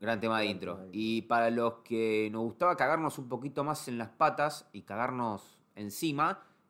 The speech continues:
Speaker 1: estaba la opción para los más, eh, un poquito arriesgados y era Le temes a la oscuridad.
Speaker 2: Sí, Le temes a la oscuridad.
Speaker 1: Terrible.
Speaker 2: Oh,
Speaker 1: Terrible,
Speaker 2: qué bien
Speaker 1: boludo.
Speaker 2: hecho que estaba eso, por
Speaker 1: Estaba
Speaker 2: favor.
Speaker 1: muy bien hecho. Los
Speaker 2: Otro, otro show que tiene recambio.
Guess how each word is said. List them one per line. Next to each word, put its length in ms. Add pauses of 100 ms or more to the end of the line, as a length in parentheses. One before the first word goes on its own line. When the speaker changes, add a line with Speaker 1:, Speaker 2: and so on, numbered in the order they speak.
Speaker 1:
estaba 440
la 100
opción 600
para 220
los 120
más, 380
eh, 100
un 100
poquito 880
arriesgados 580
y 120
era 320 (360)
Le 260
temes 340
a 60
la 80
oscuridad. 600
Speaker 2:
Sí, 200 (140)
Le 180 (180)
temes 240
a 20
la 80
oscuridad. 420 (680)
Speaker 1:
Terrible. 800
Speaker 2:
Oh, 120 (220)
Speaker 1:
Terrible, 840
Speaker 2:
qué 60
bien 100
Speaker 1:
boludo. 220
Speaker 2:
hecho 140
que 60
estaba 340
eso, 300
por 200
Speaker 1:
Estaba 240
Speaker 2:
favor. 120
Speaker 1:
muy 100
bien 120
hecho. 480
Los 220
Speaker 2:
Otro, 640
otro 300
show 300
que 100
tiene 260
recambio. 600